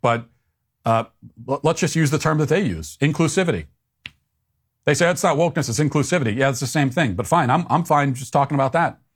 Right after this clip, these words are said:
Inclusivity. Inclusivity is destroying the military, just like it's destroying so many other institutions,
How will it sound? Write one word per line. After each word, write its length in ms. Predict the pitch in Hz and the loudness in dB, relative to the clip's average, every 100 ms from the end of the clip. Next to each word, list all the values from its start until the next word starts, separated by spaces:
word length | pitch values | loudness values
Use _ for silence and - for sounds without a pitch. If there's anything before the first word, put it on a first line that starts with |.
| _ _ _ - | _ _ _ 0
Inclusivity. 880 | 151 170 185 196 143 208 139 92 - _ _ _ - | 2 2 2 2 2 0 0 -4 -10 _ _ _ 0
Inclusivity 920 | 196 202 220 208 - 196 117 101 113 | 2 2 0 0 2 0 0 -2 0
is 140 | 123 | 0
destroying 380 | 110 120 147 123 | 0 0 0 0
the 60 | 117 | 0
military, 420 | 107 90 85 78 | -2 -4 -6 -6
just 160 | 101 113 | -4 -2
like 80 | 107 | -2
it's 140 | - | -4
destroying 320 | 101 117 104 | -4 -2 0
so 120 | 95 | -2
many 160 | 104 101 | -2 0
other 180 | 98 95 | 0 -2
institutions, 560 | 92 - 95 85 80 | -4 -4 -6 -6 -10